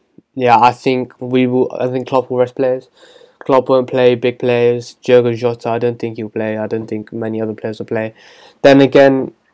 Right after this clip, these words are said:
Klopp has been different in this year's Cups. I think he has played a bit more. So I'll, as much as I'm saying I don't think we'll start our best team,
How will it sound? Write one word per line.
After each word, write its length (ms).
Klopp 300
has 240
been 380
different 600
in 420
this 280
year's 460
Cups. 440
I 60
think 240
he 140
has 260
played 300
a 40
bit 220
more. 300
So 120
I'll, 200
as 180
much 160
as 140
I'm 100
saying 260
I 60
don't 160
think 300
we'll 180
start 200
our 60
best 220
team, 400